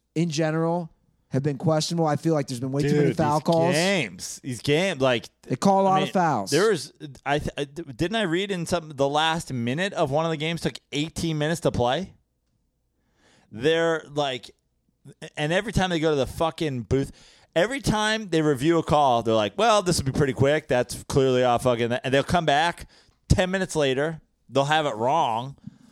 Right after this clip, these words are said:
Speaker 2: Like, dude,
Speaker 1: Yeah.
Speaker 2: the, the, uh, yeah, just let these guys play. Let 'em play.
Speaker 1: That was interesting from Vegas' standpoint because, you know, so many people, so, so many guys I was with were betting,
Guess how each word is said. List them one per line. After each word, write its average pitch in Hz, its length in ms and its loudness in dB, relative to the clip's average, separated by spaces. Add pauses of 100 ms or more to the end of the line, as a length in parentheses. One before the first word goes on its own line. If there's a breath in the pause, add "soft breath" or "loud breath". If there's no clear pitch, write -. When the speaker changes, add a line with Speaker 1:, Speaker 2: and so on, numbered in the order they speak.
(280 loud breath)
Speaker 2:
Like, 117 520 -2 (1160)
dude, 131 160 0
Speaker 1:
Yeah. 117 160 0
Speaker 2:
the, - 40 -10
the, 156 320 2
uh, - 80 0
yeah, 151 240 2
just 120 320 -8
let 147 260 -2
these 226 180 -6
guys 185 260 0
play. 127 720 -4 (560)
Let 135 240 2
'em 180 120 -2
play. - 580 -4 (600 loud breath)
Speaker 1:
That 208 180 2
was 240 140 0
interesting 214 420 -2
from 170 220 -4
Vegas' 156 440 0
standpoint 110 600 -4 (1400)
because, 135 280 -2
you 139 80 0
know, 123 120 2
so 156 240 0
many 151 120 -2
people, 131 320 -2
so, 147 220 -4
so 160 140 -4
many 156 120 -2
guys 131 320 0
I 127 100 2
was 123 140 2
with 113 140 0 (200 soft breath)
were 127 120 -2
betting, 120 600 -2